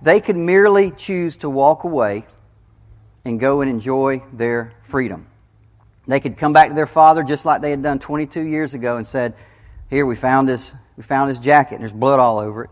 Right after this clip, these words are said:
and just let their father think whatever he thought. They could just, they could do that and get away scot-free.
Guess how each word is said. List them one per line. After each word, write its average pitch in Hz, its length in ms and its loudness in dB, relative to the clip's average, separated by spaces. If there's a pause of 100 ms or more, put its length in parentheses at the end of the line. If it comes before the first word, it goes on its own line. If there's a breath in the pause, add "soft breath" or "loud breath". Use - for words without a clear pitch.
(560 soft breath)
and 104 140 -12
just 104 140 -10
let 113 200 0
their 123 100 -4
father 131 380 0
think 120 300 -12
whatever 113 340 -6
he 113 160 -12
thought. 110 320 -6
They 120 160 -4
could 180 160 -8
just, 185 340 -8
they 143 160 -2
could 170 200 -10
do 190 180 -6
that 110 480 -8
and 117 160 -8
get 139 120 0
away 143 240 0
scot-free. 120 760 -4